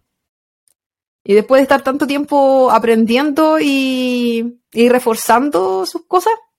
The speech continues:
sus malos hábitos y costumbres, él iba a salir a ponerla en, en campaña.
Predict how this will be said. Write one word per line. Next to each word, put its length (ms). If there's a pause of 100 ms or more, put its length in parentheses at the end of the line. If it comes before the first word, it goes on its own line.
(1000)
sus 200
malos 300
hábitos 760
y 400
costumbres, 600 (560)
él 220
iba 100
a 40
salir 280
a 480
ponerla 560
en, 600 (340)
en 40
campaña. 380